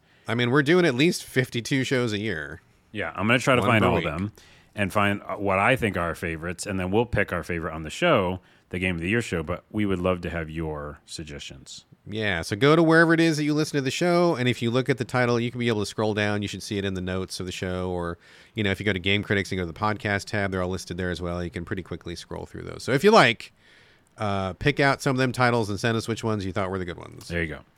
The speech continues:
Speaker 2: And last two things. One is a callback, and one is really quick. One, the day before, which I always bring up,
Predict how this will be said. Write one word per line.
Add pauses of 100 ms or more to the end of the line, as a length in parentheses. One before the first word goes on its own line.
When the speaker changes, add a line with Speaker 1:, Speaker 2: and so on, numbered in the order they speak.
(420)
Speaker 2:
And (180)
last
two
things.
One
is (520)
a
callback,
and
one
is
really
quick.
One,
the
day
before,
which
I
always
bring
up,